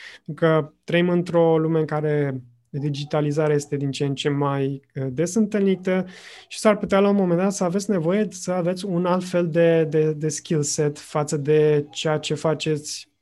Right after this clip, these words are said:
uh, pe partea voastră de, de slujbă de zi.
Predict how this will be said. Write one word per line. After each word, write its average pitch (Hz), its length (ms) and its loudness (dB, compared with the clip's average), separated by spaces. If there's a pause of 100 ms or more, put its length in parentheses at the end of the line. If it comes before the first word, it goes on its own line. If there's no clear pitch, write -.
(120)
uh, 143 440 0 (200)
pe 160 80 -4
partea 147 280 -2
voastră 151 200 -4
de, 143 560 0
de 139 340 -6
slujbă 139 440 -4
de 139 160 -2
zi. 131 300 -6